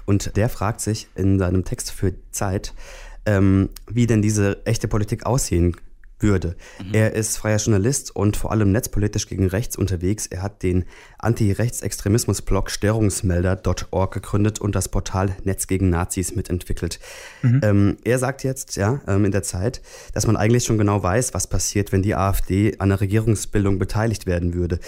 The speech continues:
Speaker 1: Nämlich ein Wegrücken von Demokratie, Ausgrenzung, Diskriminierung und Rassismus. Ähm, das zeigt sich ja auch jetzt schon in den Gebieten,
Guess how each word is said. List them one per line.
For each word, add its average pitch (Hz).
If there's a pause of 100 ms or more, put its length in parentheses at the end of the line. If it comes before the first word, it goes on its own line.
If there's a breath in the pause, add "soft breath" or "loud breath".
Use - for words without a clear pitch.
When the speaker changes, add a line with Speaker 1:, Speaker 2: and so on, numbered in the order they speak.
(220 loud breath)
Speaker 1:
Nämlich 110
ein 95
Wegrücken 113
von 110
Demokratie, 104
Ausgrenzung, 104
Diskriminierung 101
und 101
Rassismus. 95 (420 loud breath)
Ähm, 95
das -
zeigt 110
sich 131
ja 98
auch 104
jetzt 117
schon 120
in 107
den 104
Gebieten, 123